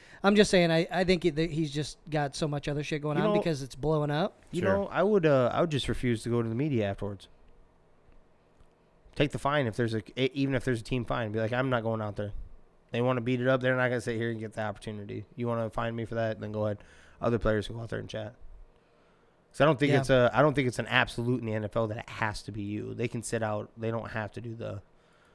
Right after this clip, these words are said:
Speaker 2: they just get crucified for not going out there more than anything.
Speaker 1: Yeah, yeah.
Speaker 2: Um, Capitals, Alexander Ovechkin passes Brett Hull for fourth all-time on career goals list with seven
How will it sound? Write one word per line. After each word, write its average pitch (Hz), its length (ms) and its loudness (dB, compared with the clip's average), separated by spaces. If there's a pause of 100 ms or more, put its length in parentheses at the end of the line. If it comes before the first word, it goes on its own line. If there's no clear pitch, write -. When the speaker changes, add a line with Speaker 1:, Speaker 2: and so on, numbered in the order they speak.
(160)
Speaker 2:
they 117 100 0
just 113 140 0
get - 160 -4
crucified 101 500 -2
for 113 80 -12
not 101 300 -6
going 90 220 -10
out 90 160 -10
there 107 120 -8
more 98 200 -6
than 101 80 -8
anything. 101 400 -10 (140)
Speaker 1:
Yeah, 123 320 0 (380)
yeah. 117 180 -10 (580)
Speaker 2:
Um, 127 680 4 (580)
Capitals, 135 1300 0 (340)
Alexander 123 680 0
Ovechkin 113 540 -2
passes 113 340 0
Brett 120 200 2
Hull 117 200 2
for 113 160 0
fourth 123 380 0
all-time 120 540 0
on 107 80 -6
career 127 280 0
goals 117 420 0
list 107 300 -4
with 113 180 -2
seven 123 500 -2